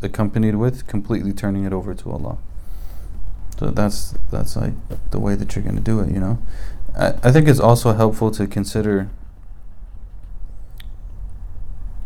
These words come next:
like, what is, w-,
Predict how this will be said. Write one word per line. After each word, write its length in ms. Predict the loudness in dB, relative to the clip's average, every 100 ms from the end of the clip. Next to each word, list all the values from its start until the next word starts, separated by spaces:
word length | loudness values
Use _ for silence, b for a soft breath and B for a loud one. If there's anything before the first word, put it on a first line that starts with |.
| -6 -4 -2 -2 -2 -4 0
like, 480 | 4 6 6 4 -4 -8 -6 -6 -6 -6 -6 -6 -6 -4 -4 -4 -4 -6 -6 -6 -6 -4 -4 -2
what 300 | 6 12 12
is, 180 | 12 10
w-, 220 | 4 2